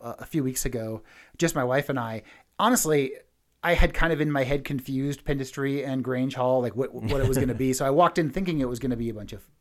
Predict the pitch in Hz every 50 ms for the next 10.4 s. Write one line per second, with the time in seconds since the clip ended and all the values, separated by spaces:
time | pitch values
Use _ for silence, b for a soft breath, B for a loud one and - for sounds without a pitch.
0 | _ _ - 170 185 - - 123 107 107 117 - - b b b b b b b
1 | 147 147 151 139 180 165 123 - - - - - 139 127 120 - - b b b
2 | b b b b 156 147 123 135 139 156 156 151 135 123 113 104 - 135 131 131
3 | 127 123 123 120 120 135 156 175 185 190 185 180 170 143 123 156 147 139 127 135
4 | 147 147 143 131 143 143 135 - - 156 147 151 135 156 - 175 - - 139 143
5 | 156 165 165 147 139 120 123 127 120 110 104 - _ _ _ - 113 - - 135
6 | - - 143 127 - - - - 123 131 135 143 127 - 143 139 - 139 131 131
7 | - 131 113 117 110 110 156 180 185 180 180 175 175 165 B B B B B B
8 | - 131 131 160 165 165 156 151 143 151 147 143 143 143 139 139 127 - - b
9 | b b b - - - 180 165 143 135 139 143 139 135 135 131 131 127 120 b
10 | b b b - 180 - 180 -